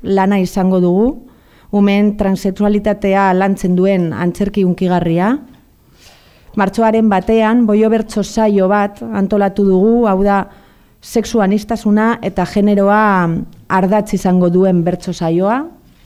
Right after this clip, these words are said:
Eta film labur-, laburrei dagokienez, hiru kategoria egongo dira: emakumeak, haurtzaroa eta nerabezaroa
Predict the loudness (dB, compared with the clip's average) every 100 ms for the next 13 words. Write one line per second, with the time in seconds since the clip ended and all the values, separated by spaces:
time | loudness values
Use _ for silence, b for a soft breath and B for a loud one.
0 | b b b b b b b b -12 -6
1 | -2 0 2 2 4 4 4 2 2 2
2 | 4 4 4 4 2 0 -2 0 0 2
3 | 0 -4 -10 -2 0 0 -2 -2 -2 0
4 | 0 -2 -4 -6 -4 -2 0 0 2 2
5 | 0 -4 -10 -10 -2 -2 0 0 0 0
6 | -2 -4 -12 -12 -12 b b b b -2
7 | 0 2 2 4 4 2 2 2 2 2
8 | 0 0 2 2